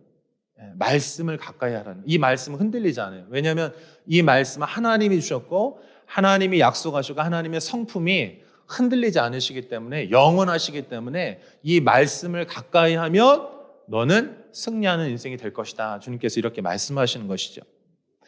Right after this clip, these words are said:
자, 그러면 이 말씀을 가까이 하는 것, 이 명령 우리가 좀 살펴봐야 되는데, 어, 좀 더,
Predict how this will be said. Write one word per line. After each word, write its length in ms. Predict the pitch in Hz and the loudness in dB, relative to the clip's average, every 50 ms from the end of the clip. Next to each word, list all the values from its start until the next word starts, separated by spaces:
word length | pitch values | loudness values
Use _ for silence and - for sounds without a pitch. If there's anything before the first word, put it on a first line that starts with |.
| _ - - - - - _ _ _ | _ -20 -20 -20 -20 -20 _ _ _
자, 140 | - 123 127 | -2 2 2
그러면 600 | 139 175 202 196 190 180 175 185 190 185 147 127 | 4 6 6 6 6 6 6 6 4 4 4 2
이 160 | 131 156 165 | 2 2 4
말씀을 680 | 151 127 117 135 196 - - - 175 175 175 170 160 131 | 4 6 6 4 4 2 -2 -4 -2 0 2 2 2 0
가까이 440 | - - 127 - - 175 160 156 147 | -2 -6 -10 -4 0 2 4 4 4
하는 260 | 143 131 120 120 113 | 2 2 0 0 0
것, 380 | 123 147 156 131 - - - - | 2 4 4 4 4 0 -6 -8
이 120 | 131 135 | -8 -4
명령 480 | 117 120 123 139 139 139 135 123 110 107 | -2 -2 0 0 0 0 0 0 -2 -4
우리가 480 | 110 117 110 107 110 127 156 254 - _ | -4 -4 -2 -2 0 0 -2 -2 -6 _
좀 200 | - - 131 117 113 | -18 -16 -14 -12 -12
살펴봐야 600 | - - 180 170 - 185 160 147 123 110 110 107 | -6 -4 -2 2 2 2 4 4 2 2 2 0
되는데, 680 | 110 107 104 104 107 135 175 170 127 95 - - - _ _ _ _ _ - - - _ _ - | -2 -6 -8 -6 -2 0 2 2 2 0 -4 -10 -20 _ _ _ _ _ -18 -18 -18 _ _ -10
어, 200 | 107 104 101 104 - | -6 -4 -4 -2 -2
좀 160 | - 165 160 | 0 2 4
더, 220 | 156 151 156 - | 4 2 2 -2